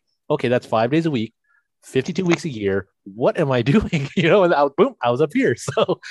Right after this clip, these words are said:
so absolutely, I can, I can vouch for that being a, a carrot, and it's absolutely something that it would be, would be incredible if we can make it work, because there are some equity issues there, because, you know, there are some folks that cannot work that in their schedule at all. So if we can figure out a way to make it e-, equitable and, and where folks are,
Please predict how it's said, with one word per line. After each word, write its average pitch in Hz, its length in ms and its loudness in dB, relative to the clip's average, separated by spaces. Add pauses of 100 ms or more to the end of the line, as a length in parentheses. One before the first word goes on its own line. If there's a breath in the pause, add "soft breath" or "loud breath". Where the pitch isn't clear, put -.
(140 loud breath)
so 143 160 2
absolutely, 165 460 4
I 127 100 0
can, 131 260 -12
I 120 160 -4
can 110 200 -12
vouch 123 280 0
for - 100 -4
that 113 180 0
being 110 200 -6
a, 113 140 -12
a - 460 -14
carrot, 117 260 -2
and 110 80 -8
it's 107 120 -8
absolutely 123 300 -4
something 110 240 -12
that - 260 -8
it 107 220 -20
would 110 140 -10
be, 98 360 -14 (100)
would 110 120 -14
be 107 120 -10
incredible 113 320 -4
if 95 80 -14
we 113 80 -12
can 104 180 -8
make 110 180 -6
it 98 120 -6
work, 90 240 -10
because 113 340 -6 (320 soft breath)
there 131 120 2
are 143 80 2
some 135 160 -6
equity 117 280 -4
issues 101 220 -10
there, 92 220 -8
because, 101 280 -12
you 107 60 -10
know, 101 60 -6
there 101 100 -4
are 101 60 -4
some 113 140 -18
folks 107 180 -10
that - 120 -12
cannot 117 440 -6 (220)
work 107 180 -10
that 104 140 -8
in 98 100 -10
their 92 80 -12
schedule 98 340 -10
at 120 40 -2
all. 120 220 -2 (240 soft breath)
So - 140 -6
if 107 60 -4
we 110 80 -10
can 104 80 -14
figure 135 220 -2
out 123 100 0
a 113 80 0
way 107 160 0
to 107 80 -8
make 101 260 -10
it 104 120 -8 (220)
e-, 120 120 -10
equitable 107 540 -6
and, 104 320 -10
and 101 320 -12
where 101 240 -8
folks - 400 -10
are, 95 440 -8